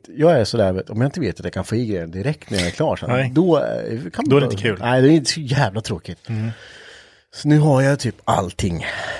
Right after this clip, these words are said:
Speaker 1: Ehm, så jag kan, nu ska jag hetsa lite rost igen då.
Speaker 2: Mm.
Speaker 1: Eh, och sen ska jag bygga om hjulhusen. Och sen ta ner den från vaggan.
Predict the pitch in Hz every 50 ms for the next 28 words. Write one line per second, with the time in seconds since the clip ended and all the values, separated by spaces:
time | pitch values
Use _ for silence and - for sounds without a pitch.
0 | - - 110 131 101 90 90 87 85 82 82 87 85 80 78 - - - - -
1 | - 92 - - 95 90 87 87 - - _ _ _ _ _ _ _ _ _ _
2 | _ - _ _ _ _ _ _ _ _ _ - 277 320 302 - - - - -
3 | 101 92 104 98 - - 92 80 - - 92 98 98 - - - 92 85 82 90
4 | 80 78 73 - _ _ _ _ _ _ _ _ _ _ 131 127 139 147 143 -
5 | _ _ - - 95 90 85 85 85 82 82 82 82 82 80 - - 90 - 95
6 | 82 - - - 90 85 85 85 85 85 82 85 82 82 92 90 87 85 82 85
7 | 87 85 87 87 85 85 87 78 - - 85 82 82 78 - - _ _ _ _
8 | _ _ _ _ _ _ _ _ _ _ _ _ - 101 101 90 - 104 95 92
9 | 85 82 95 95 92 104 98 101 92 78 85 95 98